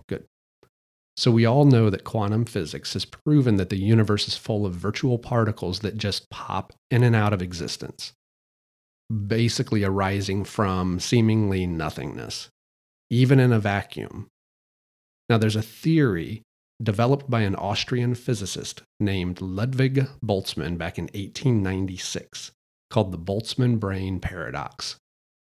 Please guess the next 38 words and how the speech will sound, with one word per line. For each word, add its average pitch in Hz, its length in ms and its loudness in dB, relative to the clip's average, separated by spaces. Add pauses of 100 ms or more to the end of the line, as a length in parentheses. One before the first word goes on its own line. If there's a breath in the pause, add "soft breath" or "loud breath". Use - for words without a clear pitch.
(500)
Now, 98 320 -2
I 151 260 4
had 127 280 2
to 113 60 -4
dig 104 420 -4
into 104 400 -2
the 90 100 -4
Boltzmann 95 540 -2
brain 95 340 -2
for 90 140 -8
dummies 90 640 -4 (340 loud breath)
in 107 160 4
order 127 280 4
to - 200 0
articulate 104 800 -4
this - 180 -6
clearly 104 600 -2
to - 160 -8
you 76 240 -8
all. - 220 -12 (1040)
And 120 100 6
it 107 100 2
basically 156 360 2
states 104 340 0
that 95 240 -6
due 113 200 4
to 139 140 -2
fluctuations 98 920 -2
in 85 120 -4
thermodynamics 107 1040 -2
within 95 240 -6
our 90 100 -4
universe, 113 600 -2 (600)
it 117 140 4
is 104 200 0
highly 120 960 2
more 95 320 0
probable 95 760 -4